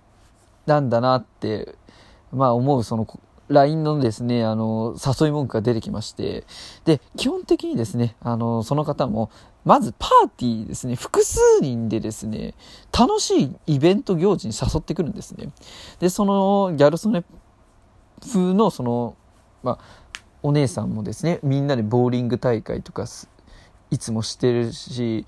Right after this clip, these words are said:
焼肉パーティーもするんだ」みたいな、「どう？」みたいな感じで来たんで、「はいはいはいはい。アムウェイさんですよね。」アムウェイさんは、あの、僕はバーベキュー誘われたことがありましたけど、まあ、楽しいんですけどね。うん。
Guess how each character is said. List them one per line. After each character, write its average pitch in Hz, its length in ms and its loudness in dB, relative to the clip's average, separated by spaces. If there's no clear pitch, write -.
焼 123 240 0
肉 123 180 -2
パ 131 120 4
ー 117 80 2
テ - 80 -12
ィ - 20 -4
ー 117 40 -4
も 110 60 -4
す 117 160 -6
る 113 120 0
ん 110 160 -2
だ」 110 340 2
み 110 140 -6
た - 100 -10
い - 60 -8
な、 - 80 -12
「ど 127 420 6
う？」 110 80 0
み 92 60 -8
た - 120 -8
い 95 40 -8
な - 80 -12
感 104 240 -8
じ - 80 -16
で - 40 -16
来 - 80 -20
た - 140 -10
ん 82 160 -12
で、 82 280 -10
「は 123 240 2
い 113 80 0
は 113 180 2
い 107 80 -2
は 107 160 -4
い 104 100 -6
は 104 200 -6
い。 110 100 -12
ア 110 200 -2
ム 104 180 -4
ウ 95 60 -6
ェ 98 60 -6
イ - 20 -10
さ - 180 -12
ん 50 140 -10
で - 80 -12
す - 160 -14
よ - 120 -8
ね。」 131 220 0
ア 147 100 4
ム 147 100 0
ウ - 20 -2
ェ 113 80 -2
イ - 40 -6
さ - 120 -10
ん 117 100 -6
は、 101 80 -4
あ 107 60 -4
の、 113 80 -4
僕 117 240 0
は 123 80 6
バ 131 180 6
ー 131 40 2
ベ 131 120 -2
キ 113 120 -10
ュ - 20 -6
ー 107 260 -8
誘 - 20 -6
わ 98 80 -4
れ - 60 -8
た 95 140 -6
こ 95 100 -10
と - 80 -12
が - 120 -10
あ 92 40 -8
り 98 100 -10
ま - 140 -12
し - 80 -18
た - 80 -20
け - 120 -18
ど、 - 60 -8
ま 156 100 4
あ、 - 20 2
楽 359 240 6
し - 80 -2
い 415 80 2
ん 247 40 2
で - 80 -2
す - 140 -14
け - 60 -16
ど - 80 -16
ね。 - 200 -14
う 117 60 -4
ん。 110 240 -2